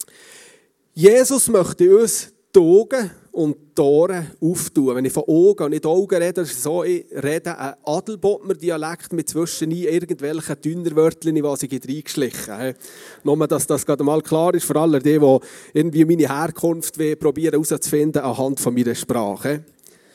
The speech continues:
Genau. Jesus will uns Augen und Ohren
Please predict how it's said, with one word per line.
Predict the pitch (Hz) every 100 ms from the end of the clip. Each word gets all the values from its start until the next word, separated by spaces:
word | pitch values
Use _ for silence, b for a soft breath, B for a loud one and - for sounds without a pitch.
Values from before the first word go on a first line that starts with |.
| b b b b _ -
Genau. | 143 139 127 117 110 110 - B B 156
Jesus | 226 277 285
will | 226 262
uns | 247
Augen | 247 233 277 277
und | 240 214 214
Ohren | 208 220 233